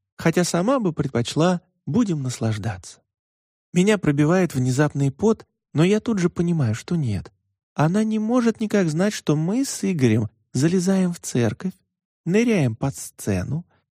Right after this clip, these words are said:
поворачиваем щеколду на двери сарая, и он говорит: «Покайфуем?» Нет, тут всего-навсего мороженое.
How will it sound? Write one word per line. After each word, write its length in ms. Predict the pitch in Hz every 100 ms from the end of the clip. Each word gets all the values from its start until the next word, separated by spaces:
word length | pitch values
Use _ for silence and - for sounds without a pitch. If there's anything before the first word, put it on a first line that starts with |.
| _ _
поворачиваем 840 | - 240 233 220 151 - 120 117 107
щеколду 680 | - 98 - 156 143 117
на 160 | 113 110
двери 300 | 110 127 117
сарая, 640 | - - - 127 190 139 - _ _ _ _ -
и 100 | 135
он 200 | 123 110
говорит: 500 | 113 101 - - - -
«Покайфуем?» 960 | 107 170 143 113 - 233 311 - - - _ _ _ _ _ _ _
Нет, 600 | 160 165 147 131 104 98 -
тут 220 | - 233 -
всего-навсего 920 | - 226 240 226 226 - - 208 202
мороженое. 840 | 208 202 190 143 113 95 101